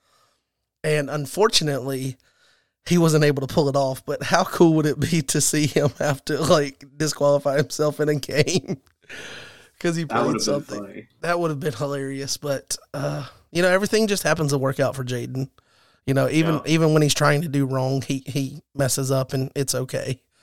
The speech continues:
Speaker 1: So, you can go and check those out, and obviously you're going to get a lot of, uh,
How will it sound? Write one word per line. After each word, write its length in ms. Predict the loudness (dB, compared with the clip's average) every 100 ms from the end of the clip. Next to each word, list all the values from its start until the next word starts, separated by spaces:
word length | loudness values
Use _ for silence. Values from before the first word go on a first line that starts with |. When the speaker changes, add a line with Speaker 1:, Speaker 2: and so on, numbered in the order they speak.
| _ _ _ _ _ -4
Speaker 1:
So, 460 | -2 -2 -2 -6 -10 _ _ _ _ _ _ _ _
you 80 | -2
can 80 | 2
go 140 | 2
and 80 | 2
check 200 | 0 0
those 320 | 0 2 0
out, 380 | -2 -4 -4 -6
and 300 | -6 -4 -4
obviously 500 | -2 0 0 0 -2
you're 160 | -6 -4
going 240 | -2 -2
to 120 | -4
get 240 | -6 -6 -6
a 80 | -6
lot 320 | -6 -6 -8
of, 320 | -8 -10 -10
uh, 320 | -10 -10 -12